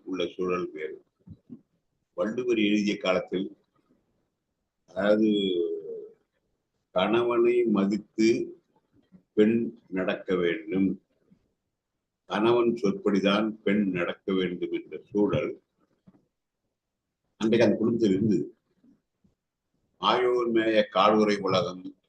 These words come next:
சேயோன் மேய மைவரை உலகம்" என்று தொல்காப்பியர் சொன்னாங்க. திணை நூற்பாவிற்கு பொருள் கூற வந்த நச்சினார்க்கினியர்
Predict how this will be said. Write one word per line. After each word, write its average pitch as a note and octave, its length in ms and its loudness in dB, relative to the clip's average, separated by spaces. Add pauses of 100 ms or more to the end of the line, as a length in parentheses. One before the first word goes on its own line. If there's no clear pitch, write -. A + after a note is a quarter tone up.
சேயோன் G#2 600 2
மேய F2+ 360 0
மைவரை F#2 400 -2
உலகம்" E2+ 460 -4
என்று D#2+ 200 -14 (180)
தொல்காப்பியர் - 580 -4
சொன்னாங்க. - 400 -12 (2000)
திணை A2 260 2 (160)
நூற்பாவிற்கு F2 720 -2 (1800)
பொருள் G#2+ 300 2
கூற G2+ 240 4
வந்த E2+ 300 -2
நச்சினார்க்கினியர் E2+ 920 -2